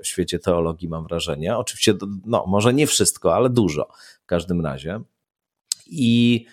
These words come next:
e, no właśnie, i, i, i zastanawiam się, na ile te postulaty jednak nie są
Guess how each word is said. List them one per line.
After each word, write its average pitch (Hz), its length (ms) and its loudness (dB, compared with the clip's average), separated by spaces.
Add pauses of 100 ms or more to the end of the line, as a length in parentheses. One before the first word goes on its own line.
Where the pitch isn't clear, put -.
(600)
e, 110 580 4
no 131 180 2
właśnie, 87 680 0
i, 113 280 -4
i, - 320 -6
i 131 40 0
zastanawiam 139 560 -2
się, 151 140 0
na 143 180 -2
ile 151 600 2
te 143 100 0
postulaty 147 840 2
jednak 139 480 0
nie 139 220 0
są 131 560 -2